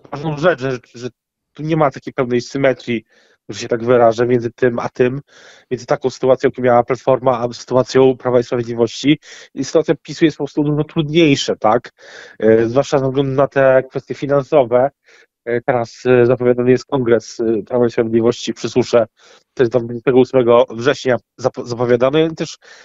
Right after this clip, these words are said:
zapewne nie będzie jakimś wielkim, e, organizowany takim wielkim rozmachem, bo zwyczajnie Prawo i Sprawiedliwość teraz ma kłopoty finansowe, tak?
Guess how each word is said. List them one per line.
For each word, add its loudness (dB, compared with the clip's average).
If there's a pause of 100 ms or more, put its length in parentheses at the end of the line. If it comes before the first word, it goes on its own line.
(140)
zapewne -2
nie -4
będzie 0
jakimś -4
wielkim, -2
e, -6 (440)
organizowany 0
takim -4
wielkim -2
rozmachem, -2 (380)
bo 2
zwyczajnie 0
Prawo 0
i 0
Sprawiedliwość -4
teraz -4
ma -4
kłopoty -8
finansowe, 2
tak? 0